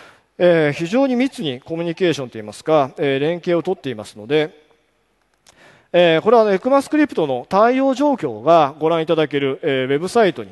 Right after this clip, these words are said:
なります。えー、ここに辺にあの、ド-、デスクトップ、う、ブラウザーズで、アーイー十、十一、十一、えーっと、十、十一、エッジ、えー、Firefox、Chrome、Safariっていう感じになってるんですが、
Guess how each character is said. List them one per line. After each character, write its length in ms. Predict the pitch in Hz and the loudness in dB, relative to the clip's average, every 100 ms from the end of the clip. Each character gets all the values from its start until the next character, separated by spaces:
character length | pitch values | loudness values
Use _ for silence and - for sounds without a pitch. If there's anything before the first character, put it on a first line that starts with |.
| 139 | -8
な 80 | 131 | -6
り 80 | 117 | -6
ま 100 | 107 | -12
す。 200 | - - _ _ _ _ _ _ _ _ _ _ _ 185 | -18 -20 _ _ _ _ _ _ _ _ _ _ _ 2
え 220 | 170 165 | 2 2
ー、 20 | |
こ 80 | 185 | -2
こ 100 | 240 | -2
に 40 | 269 | 2
辺 180 | 262 247 | 2 4
に 100 | 233 | 2
あ 60 | |
の、 100 | 185 | 2
ド-、 260 | 165 202 220 | 2 0 0
デ 160 | 196 180 | -2 -2
ス 100 | - | -2
ク 100 | 262 | -6
ト 140 | 277 | -4
ッ 40 | 254 | -4
プ、 340 | - 262 240 - | -4 -6 -6 -2
う、 160 | 208 190 | 0 2
ブ 80 | 220 | 4
ラ 140 | 240 | 4
ウ 80 | 190 | 2
ザ 160 | 135 | -2
ー 20 | 113 | -6
ズ 180 | - _ 170 | -14 _ -2
で、 240 | 196 175 185 | 2 2 4
ア 160 | 208 | 2
ー 80 | 233 | 2
イ 20 | 262 151 | 0 -4
ー 40 | |
十、 320 | 147 247 160 | -4 -4 -4
十 240 | 120 165 160 | -4 -4 -4
一、 220 | 139 139 | -6 -8
十 180 | 151 151 | -4 -4
一、 320 | - 139 - _ _ - | -6 -8 -10 _ _ -6
え 220 | 151 139 | -2 0
ー 80 | 131 | -2
っ 20 | |
と、 220 | - 127 - - _ 151 | -6 -10 -10 -20 _ -12
十、 400 | 180 269 190 135 | -6 -2 -2 -2
十 260 | 147 175 | -2 -2
一、 340 | 165 - 147 - | -4 -6 -6 -2
エ 100 | 147 | -2
ッ 120 | 131 - | -2 -4
ジ、 240 | 156 151 _ _ _ _ - | -6 -6 _ _ _ _ 0
え 240 | 156 143 | 2 2
ー、 20 | |
Firefox、 1300 | 143 196 233 240 240 240 - 240 220 156 - 196 202 | 2 2 4 4 2 2 -2 -8 -10 -14 -8 -8 -8
Chrome、 680 | - 165 185 147 120 160 165 | -6 0 2 2 0 -4 -2
Safari 440 | 170 170 127 165 | -2 -2 -4 -6
っ 40 | - | -6
て 80 | 135 | -6
い 20 | |
う 60 | |
感 140 | 127 123 | -6 -10
じ 100 | 131 | -8
に 60 | |
な 80 | 131 | -8
っ 20 | |
て 120 | - 104 | -10 -14
る 60 | |
ん 60 | 95 | -18
で 60 | 98 | -8
す 100 | 143 | 0
が、 320 | 185 147 | 2 2